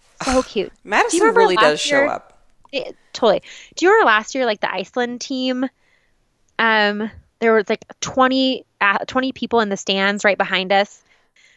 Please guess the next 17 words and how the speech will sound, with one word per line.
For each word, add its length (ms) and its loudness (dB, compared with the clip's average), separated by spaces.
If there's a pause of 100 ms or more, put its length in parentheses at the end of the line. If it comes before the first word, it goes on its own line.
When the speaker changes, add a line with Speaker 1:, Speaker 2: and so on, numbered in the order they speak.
Speaker 1:
from 160 -2
Iceland. 600 -4
Speaker 2:
Oh, 520 2
yes. 760 0 (300)
Speaker 1:
They 100 -2
were, 100 2
like, 140 0 (120)
losing 720 6
it. 240 -2
Speaker 2:
Losing 520 -6
it. 220 -4
They 120 -6
were 140 -8
so 400 -6
Speaker 1:
Anyways, 240 -2
Speaker 2:
cute. 280 -10
Yeah. 380 -2